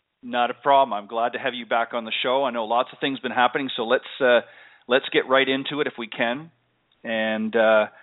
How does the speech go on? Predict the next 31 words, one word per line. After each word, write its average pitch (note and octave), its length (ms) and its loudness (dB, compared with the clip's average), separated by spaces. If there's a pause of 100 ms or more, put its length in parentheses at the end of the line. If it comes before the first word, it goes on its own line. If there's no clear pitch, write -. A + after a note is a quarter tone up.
(1000)
one C3+ 160 4
of C#3+ 40 -4
the C3 120 0
first D#3 200 2
questions, C#3+ 440 0
obviously, C#3+ 400 0
I A#2+ 80 -2
know B2 160 -4
that A#2 80 -6
you A#2 160 -14
just C3 180 -8 (100)
recently, B2 840 -6 (200)
uh, A2+ 540 0
as G#2+ 120 -2
you A2+ 100 -4
were, A2 340 -2
you A2 180 -4
had G#2+ 140 0
mentioned A#2 400 2
to A2+ 60 -4
me A2+ 140 0
before, A2 680 2 (1400)
uh, G2+ 120 -2
you G#2+ 160 -4
were G#2 80 -6
just, A#2 180 -8 (580)
uh, F#2+ 160 2
uh, A#2 140 4
once B2 300 -2
again, B2 400 0
uh, G#2+ 280 -2